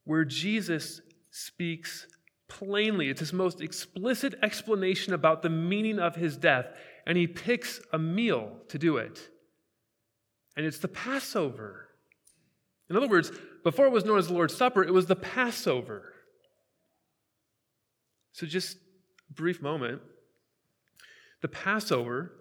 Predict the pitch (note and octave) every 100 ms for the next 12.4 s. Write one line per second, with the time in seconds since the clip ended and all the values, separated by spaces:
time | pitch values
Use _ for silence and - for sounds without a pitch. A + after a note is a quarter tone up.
0 | - _ _ _ D3 D#3 E3+ F3 - E3+
1 | F#3+ G3 F3+ D3 C#3 C3 - - E3+ D#3
2 | F3 G3+ C#3 A#2+ B2 D#3+ - - _ _
3 | _ - D#3+ F3 E3+ - E3+ D#3 G3 G#3+
4 | B3+ A3+ A3 A3 D#3+ D3+ D3+ D#3 D#3 -
5 | D#3 E3 D3+ D3 D3 C#3+ - G#3+ - -
6 | A2 G2+ G2+ _ _ _ _ _ _ _
7 | _ _ _ _ D3 C3 D#3+ F#3 G3 F3
8 | F#3+ C3 C3+ D3+ D#3+ - C#3 C#3+ C3 D#3
9 | E3 E3 B2+ A#2+ C#3 C3 - C#3 C#3 D#3+
10 | F3+ F3+ F3+ E3 C#3 C#3 C3+ C3+ C#3 -
11 | C3+ B2+ B2 C3 F#3 G3+ G3 E3+ C#3 A2
12 | - - -